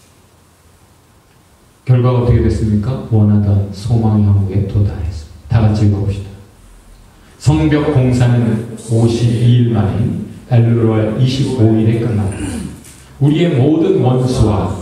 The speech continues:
주변의 여러 민족이 이 소식을 듣고 완공된 성벽도 보았다. 그제서야 우리의 원수는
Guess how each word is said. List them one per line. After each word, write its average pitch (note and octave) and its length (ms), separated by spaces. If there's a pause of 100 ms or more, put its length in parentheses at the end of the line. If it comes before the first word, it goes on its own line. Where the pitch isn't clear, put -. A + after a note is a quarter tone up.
(120)
주변의 B2+ 460
여러 A#2 300
민족이 A#2+ 840
이 F3 180
소식을 F#3+ 560
듣고 G2+ 640
완공된 B2+ 840
성벽도 E3 760
보았다. G#2 480 (560)
그제서야 E3 520
우리의 D3+ 360
원수는 A#2 680